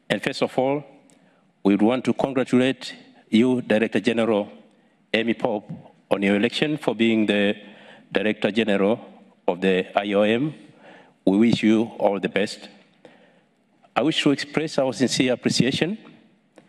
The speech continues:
for the invitation to participate in this important fora that brings together state and non-state actors to mitigate the impact of climate change on human mobility.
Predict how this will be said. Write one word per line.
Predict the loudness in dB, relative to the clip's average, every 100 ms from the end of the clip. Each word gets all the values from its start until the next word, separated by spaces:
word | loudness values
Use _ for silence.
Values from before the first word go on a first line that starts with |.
| _ _
for | -6 -2
the | 0
invitation | -2 0 0 0
to | -2
participate | -4 -4 -4 -4 0
in | 0 0
this | 0 -2 -6 -4
important | -4 -2 -2 -4
fora | -2 -2 2 0 -2 -14 -20 _ _ _ _ _ _ -4
that | -4 0
brings | 2 2 -2
together | -2 0 0 2 0
state | -2 -6 -4 -4 -2
and | -2 0 2
non-state | 0 -2 -2 -2 -2
actors | -4 -2 -2 -2 -4 -16 -20 _ _ _ _ _ _
to | 2
mitigate | 2 4 2 0 0
the | -2
impact | -2 -2 -4 -4 -14 -14 -20 -8 -6
of | -4
climate | -2 0 0 -2
change | -2 -2 -2 -4 -12 -20 _ _ _ _ _ _ _
on | -2 -2
human | 0 0 2 0 0
mobility. | 0 0 -2 -4